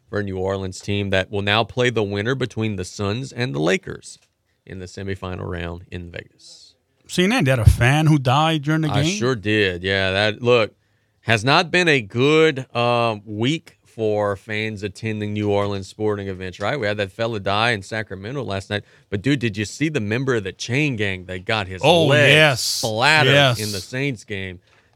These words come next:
Speaker 1: That looked painful. Understand there's a broken, uh, fibia and a dislocated knee. Fortunately, they do think the gentleman's gonna make a full recovery.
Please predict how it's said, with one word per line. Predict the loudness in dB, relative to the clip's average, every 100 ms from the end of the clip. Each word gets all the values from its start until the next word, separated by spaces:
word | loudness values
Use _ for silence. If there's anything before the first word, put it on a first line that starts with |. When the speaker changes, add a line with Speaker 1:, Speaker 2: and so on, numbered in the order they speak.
| 0
Speaker 1:
That | 2 2
looked | 0 -4 -4
painful. | -4 -4 -2
Understand | -2 -4 -6 -4 0
there's | -2 -2
a | -6
broken, | -2 0 0 0 -4 -4 -4
uh, | -2 -2 -4 -8
fibia | -8 0 0 2 2 0 -4
and | -2 -2
a | -2
dislocated | -2 -4 -2 -4 -2 -2 -2 -4
knee. | -4 0 0
Fortunately, | 0 2 2 0 0 2
they | 2 0
do | 0 0
think | -2 -2
the | -2
gentleman's | 0 0 -2 -4
gonna | -4 -2
make | -2 -2
a | -6
full | -2 0
recovery. | 0 0 2 2 0 -2